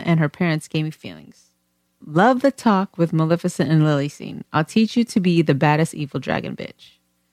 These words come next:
Well, this is the first time I felt sorry for Zelena when she thought Regina was going to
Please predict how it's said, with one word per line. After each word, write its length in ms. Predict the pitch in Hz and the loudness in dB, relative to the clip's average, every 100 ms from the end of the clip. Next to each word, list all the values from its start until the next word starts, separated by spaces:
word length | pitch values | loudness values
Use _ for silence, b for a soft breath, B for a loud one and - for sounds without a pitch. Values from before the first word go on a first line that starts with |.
| _ _ _ | _ _ _
Well, 160 | 208 202 | 2 4
this 160 | 220 269 | 4 2
is 60 | |
the 60 | 262 | 0
first 260 | 247 240 - | 2 0 4
time 140 | 214 | 2
I 80 | 196 | 4
felt 200 | - - | 0 0
sorry 200 | 214 233 | 2 0
for 140 | - | 2
Zelena 480 | 165 151 147 143 143 | 2 2 2 0 -2
when 120 | 147 | -4
she 160 | 156 170 | -6 -6
thought 240 | - 208 | -4 -2
Regina 320 | 202 175 190 180 | 0 0 2 2
was 120 | 151 | 0
going 180 | 160 165 - | -2 -2 -2
to 180 | 156 | -4